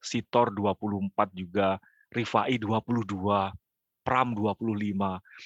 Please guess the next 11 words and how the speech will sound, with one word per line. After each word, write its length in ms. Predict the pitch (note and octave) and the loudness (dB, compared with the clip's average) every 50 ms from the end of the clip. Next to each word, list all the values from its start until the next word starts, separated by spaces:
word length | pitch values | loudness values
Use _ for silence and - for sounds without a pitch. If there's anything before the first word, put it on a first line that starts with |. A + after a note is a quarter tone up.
| - - - - - | -20 -20 -20 -12 0
Jadi 340 | - - - D4+ D#4+ F4 F#3 | 0 2 4 4 2 0 -2
itu 80 | - F#3+ | 0 2
kan 160 | G3 F#3+ F#3+ - _ _ _ _ _ | 2 2 0 -2 _ _ _ _ _
semangat 560 | - - - - D#3 D#3 D3 D3 D3+ D3 C#3+ - _ - - - - - - - - - - - - - _ _ _ _ _ _ _ _ _ _ - | -10 -8 -6 -4 0 2 2 2 2 2 -2 -2 _ -12 -12 -12 -12 -12 -14 -16 -4 0 0 0 0 -2 _ _ _ _ _ _ _ _ _ _ -6
ke-, 160 | C#3 C3+ - | -6 -6 -2
kebayang 420 | - C3+ A#2 A#2 A2+ B2 D3+ D3+ | -4 2 4 4 6 6 4 2
nggak 140 | C#3 A#2+ A#2+ | 2 0 0
sih 160 | - E3+ E3+ - F#3 | -2 -6 -6 -2 -2
umur 180 | C#3 B2 B2 | 0 0 0
segituan 540 | - - B2 G2+ G2+ G2+ - A2+ A#2+ C3 C3 | 0 -2 -2 -2 -2 -2 2 4 4 4 4
terus 180 | C3 B2 - | 0 -4 -4